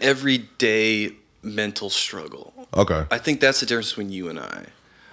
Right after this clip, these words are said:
Speaker 1: I think mine come in spurts, maybe, depending on what events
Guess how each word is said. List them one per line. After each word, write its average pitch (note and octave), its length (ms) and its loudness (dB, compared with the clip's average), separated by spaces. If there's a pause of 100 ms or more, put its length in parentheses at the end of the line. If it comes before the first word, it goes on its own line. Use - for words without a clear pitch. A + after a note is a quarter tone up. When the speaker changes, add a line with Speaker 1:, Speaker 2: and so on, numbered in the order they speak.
(100)
Speaker 1:
I B2+ 80 -6
think C#3 220 0
mine B2 480 4
come A2 500 -4
in F#2 200 -6
spurts, - 680 -4
maybe, - 560 -20
depending C3 340 2
on A#2+ 200 2
what A2 180 2
events G2+ 720 -2